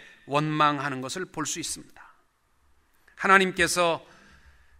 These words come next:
그들에게 베풀어 주신 축복이 뭐냐면 매일 주시는 만나였습니다. 배고프지 않도록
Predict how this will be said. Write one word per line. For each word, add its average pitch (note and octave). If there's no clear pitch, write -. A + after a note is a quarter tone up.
그들에게 A3
베풀어 F#3
주신 F#3
축복이 F3
뭐냐면 C#3
매일 C#3
주시는 F#3+
만나였습니다. B2
배고프지 F3+
않도록 E3